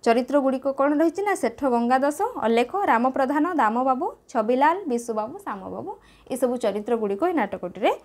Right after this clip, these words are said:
ଦେଖିବାକୁ ମିଳିଥାଏ। ପରବର୍ତ୍ତୀ ନାଟକଟି ହେଉଛି ସନ୍ଧାନ ନାଟକ, ଯାହାକି ଅନ୍ନପୂର୍ଣ୍ଣା ମଞ୍ଚରେ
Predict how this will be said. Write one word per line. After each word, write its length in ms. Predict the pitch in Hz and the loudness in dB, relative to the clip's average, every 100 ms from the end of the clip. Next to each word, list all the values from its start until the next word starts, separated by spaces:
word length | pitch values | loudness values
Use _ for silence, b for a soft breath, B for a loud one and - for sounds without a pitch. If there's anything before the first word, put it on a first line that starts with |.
| b - | b -2
ଦେଖିବାକୁ 400 | 233 240 220 190 | 0 2 0 -2
ମିଳିଥାଏ। 360 | 175 156 - - _ _ _ _ _ b b b b b | -10 -10 -14 -18 _ _ _ _ _ b b b b b
ପରବର୍ତ୍ତୀ 400 | 233 254 311 311 | 2 4 2 0
ନାଟକଟି 500 | 415 285 277 285 269 302 | -2 -2 0 -2 0 2
ହେଉଛି 260 | 240 240 | 2 2
ସନ୍ଧାନ 500 | 392 294 247 233 294 392 | -2 2 2 2 0 0
ନାଟକ, 380 | 339 202 190 185 - - - | 0 0 -6 -10 -12 -14 -8
ଯାହାକି 340 | 214 240 254 | -4 -4 -2
ଅନ୍ନପୂର୍ଣ୍ଣା 480 | 330 269 311 349 349 | 0 2 0 0 0
ମଞ୍ଚରେ 480 | 330 247 247 302 269 | 0 0 0 0 0